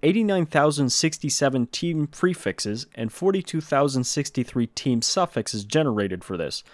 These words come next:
To generate a team prefix or suffix, we can't just have the text itself. We also need the command that sets the prefix or suffix before it. We also need to have support for up to eleven separate players at the same time, so we have all those commands eleven times,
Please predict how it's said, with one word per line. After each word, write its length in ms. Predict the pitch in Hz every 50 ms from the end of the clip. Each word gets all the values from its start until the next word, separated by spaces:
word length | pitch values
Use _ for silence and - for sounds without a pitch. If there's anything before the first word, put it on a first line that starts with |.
| - - - - _ _ _
To 80 | - 120
generate 480 | 113 113 139 160 175 170 170 165 151
a 60 | 139
team 320 | 131 - - - 151 139 131
prefix 480 | - - 139 135 - - 120 - -
or 40 | 113
suffix, 480 | - - - 190 170 - - 127 - -
we 60 | 117
can't 320 | - - - 156 147 131
just 180 | - 123 - -
have 180 | - 117 104 104
the 60 | 107
text 440 | _ - 117 101 - - - - 95
itself. 560 | - - - - 226 160 110 113 123 - - -
We 180 | - 120 123 123
also 320 | 117 110 110 - - 117
need 160 | 107 107 104 98
the 80 | 110
command 500 | - - - 113 110 113 113 113 110 107
that 140 | 107 - -
sets 240 | - - 113 104 -
the 120 | _ 113
prefix 500 | - - - 120 110 - - 107 - -
or 40 | 107
suffix 420 | - - 104 92 - - 90 -
before 420 | - 113 110 - - 247 226 151 101
it. 120 | - - - - - - - - _
We 120 | - 123
also 240 | 117 113 - - 120
need 180 | 117 117 110
to 60 | 107 110
have 180 | 104 107 107
support 460 | - - 104 - - - 120 117 -
for 180 | - - 110 -
up 160 | 101 107 _
to 160 | - - 107
eleven 500 | 107 107 104 104 104 107 110 101 107 104
separate 380 | 104 - - 110 98 - 92 -
players 380 | - - 123 113 104 104 101 -
at 100 | _ _
the 80 | 110
same 260 | 104 - 101 101 104
time, 400 | 107 - - 190 160 143 143 147
so 140 | 143 - -
we 120 | 113 113 117
have 120 | 107 - -
all 180 | - 180 190
those 160 | 180 170 156 -
commands 340 | - 143 135 123 123 113 -
eleven 400 | 107 104 110 143 180 208 190 143
times, 460 | - - 104 92 87 90 104 113 -